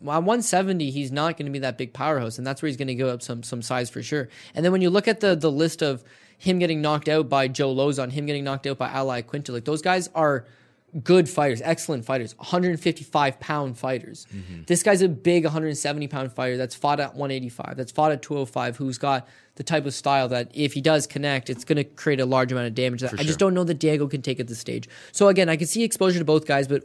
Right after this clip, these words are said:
Speaker 1: I'm obviously in camp Michel Pereira, and, uh, I, th-, I think he's gonna be able to get the job done. Devin Clark to Quan Townsend, it's gonna have to be a really bad game plan employed here for Devin Clark to get the win. It's the easiest path to victory.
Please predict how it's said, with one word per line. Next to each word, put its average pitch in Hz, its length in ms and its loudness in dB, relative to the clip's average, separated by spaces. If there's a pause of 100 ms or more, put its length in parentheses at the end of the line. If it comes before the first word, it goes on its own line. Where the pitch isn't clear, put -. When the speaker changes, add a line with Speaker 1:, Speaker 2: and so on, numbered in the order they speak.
Speaker 1:
I'm 156 120 2
obviously 151 340 0
in 139 60 -4
camp 135 220 -2
Michel 127 220 -2
Pereira, 120 420 -2 (320)
and, 131 220 -2
uh, 117 120 0
I, 131 80 -4
th-, 135 140 -6
I 135 40 -6
think 143 200 -4
he's 131 100 -4
gonna 131 120 0
be 120 80 0
able 120 80 0
to 113 60 -10
get 117 120 -4
the 120 60 -12
job 113 220 -6
done. 120 120 -8
Devin 170 240 2
Clark 180 220 2
to 160 60 -4
Quan 160 260 0
Townsend, 151 380 0 (340)
it's 156 120 -4
gonna 214 180 6
have 202 140 4
to 175 60 -8
be 202 120 4
a 170 80 8
really 151 540 4
bad 127 520 0
game 131 280 -4
plan 156 400 -4 (220)
employed 139 440 -2
here 151 200 0
for 151 160 -4
Devin 131 240 -2
Clark 131 240 -4
to - 60 -20
get 131 120 -6
the 123 80 -6
win. 170 300 0 (420)
It's 139 120 -10
the - 160 -16
easiest 165 340 0
path 160 160 0
to 156 80 -4
victory. 160 400 0